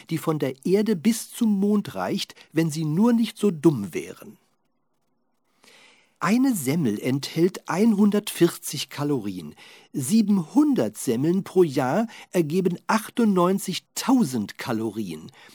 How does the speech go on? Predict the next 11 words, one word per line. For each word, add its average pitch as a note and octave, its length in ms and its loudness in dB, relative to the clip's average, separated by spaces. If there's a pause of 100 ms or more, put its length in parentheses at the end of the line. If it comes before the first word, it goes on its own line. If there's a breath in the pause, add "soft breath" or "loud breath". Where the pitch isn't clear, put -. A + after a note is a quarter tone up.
(240 loud breath)
Diese F#3+ 460 0
werden D#3 340 2
benötigt, A2+ 760 0 (260 loud breath)
um F3+ 160 4
einen F#3+ 260 2
Elefanten F3+ 920 2
neun G#3+ 320 4
Zentimeter F3+ 840 0
weit E2+ 240 -8
zu - 140 -12
tragen. - 600 -12